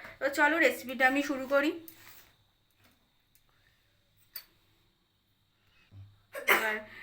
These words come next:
এখানে আমি প্রথমে নিয়ে নেব আদা রসুন পেস্টটা। আমি আদা রসুন পেস্ট করে নিয়েছি ম্যারিনেশনের জন্য। আমি আদা রসুন পেস্টটা নিয়ে নিলাম দু চামচ। তারপরে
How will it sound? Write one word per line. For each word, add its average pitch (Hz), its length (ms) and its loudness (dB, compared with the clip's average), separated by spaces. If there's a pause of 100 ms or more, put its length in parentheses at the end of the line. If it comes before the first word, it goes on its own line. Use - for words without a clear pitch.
(180)
এখানে 240 260 -2 (100)
আমি 254 120 -6 (100)
প্রথমে 247 380 -4 (500)
নিয়ে 240 220 -8
নেব 247 140 -6 (180)
আদা 226 180 4
রসুন 240 340 0 (120)
পেস্টটা। 196 440 -2 (1000)
আমি 233 120 -8 (120)
আদা 214 160 0
রসুন 233 280 -6 (100)
পেস্ট 214 320 -6
করে 233 240 -2
নিয়েছি 247 320 -4 (540)
ম্যারিনেশনের 214 680 -2
জন্য। 254 160 -4 (100)
আমি 302 80 2 (100)
আদা 202 140 -2
রসুন 214 260 -6 (100)
পেস্টটা 233 420 -4
নিয়ে 247 180 -6
নিলাম 262 300 -4
দু 240 140 -8
চামচ। 294 360 0 (1700)
তারপরে 208 340 -4